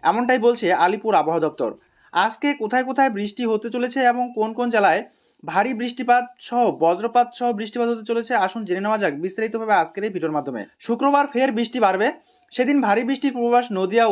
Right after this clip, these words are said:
উত্তর ও দক্ষিণ চব্বিশ পরগনা এবং উত্তরবঙ্গের জলপাইগুড়ি জেলাতে। বৃষ্টির সঙ্গে দমকা ঝড়ো হওয়া ষাট কিলোমিটার গতিবেগে বীরভূম, মুর্শিদাবাদ, নদিয়া এবং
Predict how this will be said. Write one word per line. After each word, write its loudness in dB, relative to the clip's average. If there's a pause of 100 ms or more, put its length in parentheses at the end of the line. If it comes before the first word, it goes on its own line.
উত্তর -2
ও 2
দক্ষিণ -2
চব্বিশ -6
পরগনা -2
এবং -2
উত্তরবঙ্গের -4
জলপাইগুড়ি 0
জেলাতে। -2 (500)
বৃষ্টির -2
সঙ্গে 2
দমকা 2
ঝড়ো 0
হওয়া 4
ষাট -2
কিলোমিটার -2
গতিবেগে -2
বীরভূম, -2
মুর্শিদাবাদ, -2
নদিয়া 0
এবং -2